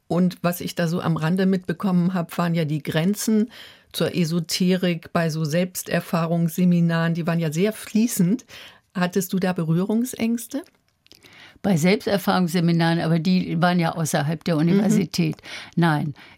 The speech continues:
Speaker 2: gar nicht, im Gegenteil. Also ich habe mich ja allem gestellt. Ich wollte, also auch da wollte ich mich, mich erfahren, ja. Ich habe Rebirthing gemacht, ja, und eine, äh, unter anderem, ich habe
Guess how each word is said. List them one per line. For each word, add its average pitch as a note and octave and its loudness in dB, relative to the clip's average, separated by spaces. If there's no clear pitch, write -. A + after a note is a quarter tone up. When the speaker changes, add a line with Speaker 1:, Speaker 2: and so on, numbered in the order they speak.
Speaker 2:
gar G3+ 2
nicht, F3 0
im E3+ 2
Gegenteil. F3 0
Also F3+ 0
ich F#3 -2
habe F3+ 0
mich F#3+ 0
ja F3+ 2
allem G3 0
gestellt. F3 -4
Ich F3 -6
wollte, G3 0
also F#3 0
auch E3+ -2
da G3 0
wollte G3 2
ich F#3+ -2
mich, F3+ 0
mich G#3 2
erfahren, F3 0
ja. F3 -2
Ich F#3+ 0
habe F#3 0
Rebirthing F3+ 2
gemacht, D#3+ -4
ja, E3+ -2
und E3 -4
eine, E3+ 0
äh, - -14
unter F#3+ 4
anderem, F3+ 0
ich F3+ -2
habe F3+ 0